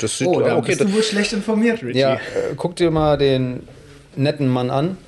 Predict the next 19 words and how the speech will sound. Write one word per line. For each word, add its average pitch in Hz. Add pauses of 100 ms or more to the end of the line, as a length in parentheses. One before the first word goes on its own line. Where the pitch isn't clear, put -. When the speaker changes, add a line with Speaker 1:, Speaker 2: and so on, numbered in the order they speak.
Speaker 1:
Ähm, 113
das 92
siehst -
du 104
auf 87
den 95
ersten 87
Blick. 92
Der 101
hat 104
auf 101
jeden 113
Fall 110
ein 117
Haarsystem, 131
sagt 117
man 120
ja 107
heutzutage, 113